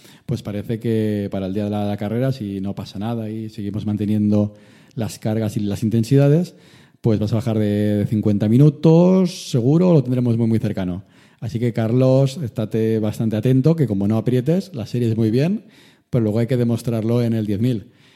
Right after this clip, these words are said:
Y ten cuidado, porque este fin, este fin de semana, el día veintiocho, hizo cincuenta minutos cincuenta y cuatro, pero es que la, la segunda mejor, en la segunda mejor marca en un diez mil que tiene David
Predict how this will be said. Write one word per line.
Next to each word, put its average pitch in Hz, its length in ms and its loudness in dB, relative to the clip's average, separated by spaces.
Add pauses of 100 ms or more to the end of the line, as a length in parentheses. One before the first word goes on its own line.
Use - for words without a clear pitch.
(160)
Y 117 120 -6
ten 110 120 0
cuidado, 107 520 0
porque 107 340 -6
este 110 200 -4
fin, 120 220 -2
este 120 520 -2
fin 113 180 -2
de 113 80 0
semana, 117 360 0
el 113 60 -4
día 113 120 0
veintiocho, 113 560 -2 (440)
hizo 131 240 4
cincuenta 117 420 0
minutos 113 200 0
cincuenta 120 280 2
y 131 40 2
cuatro, 165 460 0 (560)
pero 143 120 -2
es 135 80 -6
que 139 80 -6
la, 117 300 -8
la 123 140 -6
segunda 127 520 -2
mejor, 120 540 -2 (140)
en 113 240 -4
la 110 80 -4
segunda 120 240 -2
mejor 120 260 0
marca 127 300 -2
en 98 80 -2
un 104 120 0
diez 110 200 0
mil 117 300 -2 (760)
que - 80 -8
tiene 110 180 -2
David 139 280 0